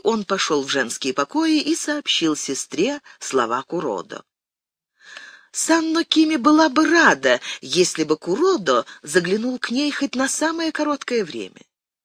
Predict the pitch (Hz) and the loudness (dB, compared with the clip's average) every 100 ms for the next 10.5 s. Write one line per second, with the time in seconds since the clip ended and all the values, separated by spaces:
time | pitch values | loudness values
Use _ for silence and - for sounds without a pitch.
0 | _ _ _ _ - - - - - 277 | _ _ _ _ -12 -10 -4 -2 -2 -4
1 | 311 302 349 - 359 269 156 143 135 135 | -6 -6 -6 -2 0 2 0 0 -2 -2
2 | 190 190 175 120 - - _ _ _ _ | -4 -2 -2 -2 -8 -14 _ _ _ _
3 | - - 311 214 127 123 - - 156 151 | -10 -4 -2 -2 -2 -4 -6 0 0 0
4 | - 113 - - - - 131 131 151 160 | -4 -8 -10 -14 -14 -8 -2 2 2 2
5 | - 131 120 123 127 127 131 113 117 - | -4 -2 -2 -2 -4 -6 -8 -10 -14 -14
6 | _ _ _ _ _ _ _ _ _ _ | _ _ _ _ _ _ _ _ _ _
7 | _ _ _ _ - 247 - 302 349 330 | _ _ _ _ -4 -2 2 4 4 2
8 | - - - - 180 294 214 131 131 131 | -8 -14 -12 -4 -2 0 -2 -4 -4 -2
9 | 165 190 - 131 151 151 147 _ 202 220 | -4 -4 -4 -4 -2 -4 -6 _ -12 -8
10 | - - 110 104 | -6 -6 -6 -16